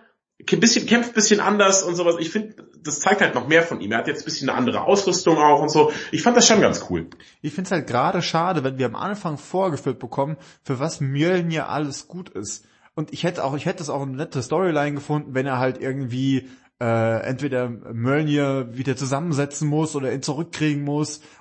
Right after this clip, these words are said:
Speaker 2: oder sich eine neue Waffe besu-, besorgen muss oder sowas. Stattdessen ha-, ist er einfach jetzt ein waffenloser Typ, der halt irgendwie, er, also benimmt sich eher wie so eine Art Zeus als wie ein Thor, finde ich, in dem Film.
Speaker 1: Ja, aber er ist ja, und das wird ja auch erklärt,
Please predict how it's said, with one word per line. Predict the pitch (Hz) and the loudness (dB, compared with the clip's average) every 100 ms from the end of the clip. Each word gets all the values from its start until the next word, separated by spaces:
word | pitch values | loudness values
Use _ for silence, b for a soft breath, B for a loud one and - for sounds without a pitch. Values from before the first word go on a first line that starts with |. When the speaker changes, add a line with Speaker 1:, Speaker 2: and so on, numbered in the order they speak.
| - | -4
Speaker 2:
oder | 147 135 | -2 0
sich | 147 | -2
eine | 147 | -2
neue | 139 143 143 | 0 0 0
Waffe | 135 165 | -2 -2
besu-, | 139 135 156 147 - | -4 -2 -2 -4 -6
besorgen | 139 139 139 143 143 | -4 0 0 -2 -4
muss | 139 | -4
oder | 143 131 | -4 -4
sowas. | 131 131 B B | -2 -4 B B
Stattdessen | - 139 185 190 170 | -8 -2 -2 0 -2
ha-, | |
ist | 165 185 | -2 -2
er | 147 | -2
einfach | - 151 139 | -4 -4 -2
jetzt | 143 - | -2 -2
ein | 131 113 - _ 120 | -6 -8 -18 _ -10
waffenloser | 135 147 185 147 151 131 - | -10 -4 0 0 0 -2 -4
Typ, | 170 185 - - | -6 -6 -10 -6
der | 135 | -2
halt | 120 127 | 0 -2
irgendwie, | - 143 143 143 B B - | -4 -2 0 0 B B -4
er, | 127 - - | -4 -4 -2
also | 147 | -2
benimmt | 135 160 202 | 0 -2 -2
sich | 160 - | -6 -2
eher | 170 165 | 0 0
wie | |
so | 139 139 | -2 -4
eine | 104 | -6
Art | 104 127 | -6 -8
Zeus | - 156 147 165 131 - | -6 -2 0 0 -2 -4
als | - 104 - | -8 -10 -10
wie | 107 | -10
ein | 101 | -10
Thor, | - 123 110 113 | -14 -10 -10 -10
finde | - 95 90 | -12 -16 -14
ich, | 95 | -14
in | 90 | -16
dem | 82 87 | -16 -16
Film. | 95 87 | -6 0
Speaker 1:
Ja, | 180 | 2
aber | 185 | 4
er | - | 2
ist | 170 - | 2 2
ja, | 190 139 | 2 2
und | 147 | -2
das | - | -2
wird | 175 | -4
ja | - | -6
auch | - - | -6 -10
erklärt, | 120 - 139 160 95 - | -10 -2 2 4 2 -2